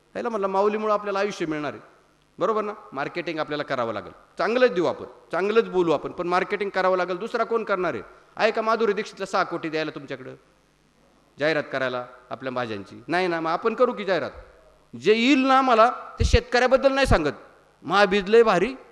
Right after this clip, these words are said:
सिंजंटा लय भारी, ती आमकी लय भारी, ती मॉन्सेंटो लय भारी, ती ही लय भारी." अरे तू तुझं सांग ना. मी म्हणलो, "त्यांची काय उजरेगिरी घेतली का तू?" सगळ्यांनी उजरेगिरी घेतलेली त्यांची. काय झालं यांना कळत नाही. मला वाटतं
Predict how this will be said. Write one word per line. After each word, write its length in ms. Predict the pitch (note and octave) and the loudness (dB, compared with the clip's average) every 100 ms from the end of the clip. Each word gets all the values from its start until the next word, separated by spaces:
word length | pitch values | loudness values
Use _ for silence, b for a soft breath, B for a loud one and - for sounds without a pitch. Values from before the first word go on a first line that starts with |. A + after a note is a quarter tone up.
| - _ _ _ - | -20 _ _ _ -12
सिंजंटा 480 | G#3+ F#3 F3+ F3 E3 | -6 -2 0 2 2
लय 120 | D#3+ | 2
भारी, 280 | B2+ F#2+ D#2+ - _ _ _ _ _ - | 2 -4 -10 -18 _ _ _ _ _ -10
ती 300 | D#3 C#3+ G#2 - | -4 -2 -4 -4
आमकी 400 | B2 F3 G#3 A3 | -2 0 4 10
लय 100 | A#3 | 10
भारी, 340 | G#3 F#3 C4 B3 - - _ D#3 | 10 6 2 -8 -16 -20 _ -8
ती 40 | |
मॉन्सेंटो 540 | E3 G#3 G#3+ G#3 A3+ | -4 -2 0 2 4
लय 140 | A#3 A#3+ | 6 6
भारी, 300 | A3+ G3+ B3+ | 6 2 0
ती 140 | A#3 | -4
ही 180 | F3+ F#3+ | 0 2
लय 120 | G3 | 4
भारी." 240 | E3 A2+ G#2+ | 2 -2 -4
अरे 220 | D#3 A#3+ | -10 -12
तू 40 | |
तुझं 280 | - C4 D4 | -12 -4 0
सांग 200 | D4 C#4+ | 2 2
ना. 80 | C4+ | 0
मी 80 | C4 | 0
म्हणलो, 180 | A#3 | -2
"त्यांची 300 | G3 A3 G#3 | -2 -2 -2
काय 260 | A3+ G#3 D#3+ - - - | 0 2 0 -4 -16 -4
उजरेगिरी 400 | F3 G#3 A#3 B3+ | 2 4 4 0
घेतली 240 | A3 D3 C#3 | -2 -2 -2
का 80 | |
तू?" 160 | C3 A3+ - _ _ _ _ _ _ _ _ - | -4 -8 -12 _ _ _ _ _ _ _ _ 0
सगळ्यांनी 340 | G#3 C4+ C#4+ | 8 10 10
उजरेगिरी 440 | D4 A3+ B3 B3 A#3+ | 6 4 2 2 0
घेतलेली 340 | A3 D#3+ F3+ | 0 0 0
त्यांची. 320 | D#3+ C#3+ B2 | 0 -2 -4
काय 320 | B2 D#3+ A3 B3 | -10 -2 0 0
झालं 180 | F#3+ | 2
यांना 200 | G3+ G3+ | 0 0
कळत 220 | G3 F#3+ F#3 | 0 0 0
नाही. 140 | D#3+ | -2
मला 160 | D#3 F#3 | 0 0
वाटतं 160 | F#3+ | 0